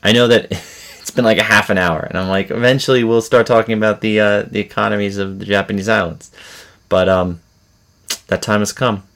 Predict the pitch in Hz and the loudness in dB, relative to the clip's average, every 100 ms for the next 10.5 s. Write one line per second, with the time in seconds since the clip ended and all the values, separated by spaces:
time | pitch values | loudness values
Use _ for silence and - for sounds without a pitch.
0 | _ _ - 110 107 110 104 110 85 - | _ _ -8 -2 0 0 0 -2 -4 -8
1 | - - 85 82 - - 78 - - - | -16 -12 -8 -8 -10 -12 -10 -10 -14 -18
2 | - 131 135 135 87 101 85 - 78 76 | -4 0 2 0 2 0 0 -4 -8 -8
3 | - 71 - - - 104 98 95 82 78 | -8 -10 -10 -10 -8 -4 -2 0 0 -2
4 | 65 - _ - - - - - 127 - | -4 -10 _ -20 -18 -18 -12 2 2 2
5 | _ - - - - _ _ - 123 180 | _ -20 -20 -20 -20 _ _ -2 2 4
6 | 208 185 147 - 135 131 131 - 104 104 | 4 4 2 4 4 4 0 0 0 0
7 | - - - _ _ _ _ _ 107 107 | -6 -10 -14 _ _ _ _ _ -2 0
8 | 110 _ _ _ _ _ 110 147 165 165 | 0 _ _ _ _ _ 0 0 0 -4
9 | - 117 107 - 101 101 98 98 - 120 | 0 0 0 -2 0 0 0 -4 0 0
10 | - 95 85 82 | 2 0 0 -2